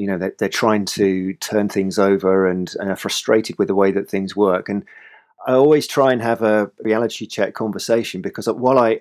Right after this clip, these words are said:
admire their spirit and their determination to do the things that the organization needs more of, it should never be at the expense of what we're trying to get done today. It's about finding the right balance so that we're pursuing efficiency and effectiveness and great customer service and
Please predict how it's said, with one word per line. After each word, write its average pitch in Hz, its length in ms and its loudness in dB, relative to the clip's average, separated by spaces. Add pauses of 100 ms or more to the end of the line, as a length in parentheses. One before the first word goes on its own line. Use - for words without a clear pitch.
admire 117 440 0
their 101 140 0
spirit 123 440 2
and 113 80 -6
their 104 100 -2
determination 107 680 -2
to 101 100 -10
do 113 220 4
the 104 100 2
things 101 440 0
that 104 140 -2
the 107 80 -4
organization 101 640 0
needs 98 260 -4
more 110 320 2
of, 90 280 -4
it 113 160 0
should 117 240 -4
never 123 220 0
be 104 180 4
at 98 100 0
the 104 100 0
expense - 680 -2 (380)
of 92 440 -2
what 107 180 2
we're 110 80 2
trying 101 220 -2
to 104 80 0
get 104 160 -2
done 98 180 0
today. 101 400 2
It's 98 80 -4
about 120 300 0
finding 104 380 -2
the 98 100 0
right 98 240 2
balance 104 340 0
so 110 220 4
that 98 260 2 (360)
we're 101 140 0
pursuing 113 500 2
efficiency 110 720 -2
and 101 80 2
effectiveness 98 840 -2
and 95 180 -8
great 107 260 0
customer 98 400 -8
service 101 580 -2
and 95 180 -4